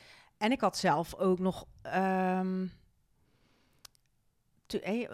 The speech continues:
natuurlijk met die ontspanningsoefeningen en zo, met die bekkenbodem, daar was ik echt wel mee bezig geweest. En ja, in combinatie met ook nog, eh, op de duur heb ik nog een visualisatieoefening en zo voor mezelf bedacht. En dat ben ik gewoon ook heel vaak gaan doen.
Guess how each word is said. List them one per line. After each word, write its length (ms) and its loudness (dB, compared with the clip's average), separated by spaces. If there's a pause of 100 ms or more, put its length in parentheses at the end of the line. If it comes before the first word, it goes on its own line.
(240)
natuurlijk 360 -2
met 140 0
die 160 -4
ontspanningsoefeningen 1120 0
en 100 0
zo, 240 0
met 140 -2
die 80 -4
bekkenbodem, 500 -4
daar 100 -4
was 180 -4
ik 80 -12
echt 220 -6
wel 120 4
mee 200 2
bezig 420 0
geweest. 440 -6
En 300 -4 (600)
ja, 180 -6
in 180 0
combinatie 800 0
met 240 -2
ook 160 -2
nog, 340 -6
eh, 420 -4 (160)
op 140 -16
de 80 -12
duur 140 -4
heb 100 -6
ik 60 -16
nog 100 -6
een 80 -2
visualisatieoefening 1400 -4
en 100 0
zo 180 2
voor 180 -2
mezelf 380 -2
bedacht. 680 -6 (500)
En 140 -8
dat 140 -2
ben 160 0
ik 120 -4
gewoon 420 -4
ook 260 -8
heel 160 -2
vaak 260 -6
gaan 220 -8
doen. 380 0